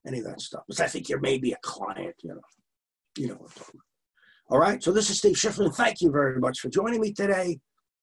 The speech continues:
A difficult time. And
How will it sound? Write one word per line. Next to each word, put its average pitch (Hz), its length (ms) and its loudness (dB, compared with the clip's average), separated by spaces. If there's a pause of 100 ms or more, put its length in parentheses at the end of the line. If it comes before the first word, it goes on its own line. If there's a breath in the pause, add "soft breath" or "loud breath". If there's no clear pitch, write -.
(100)
A 131 120 2
difficult 117 420 -2
time. - 320 -12 (1800)
And 127 320 -6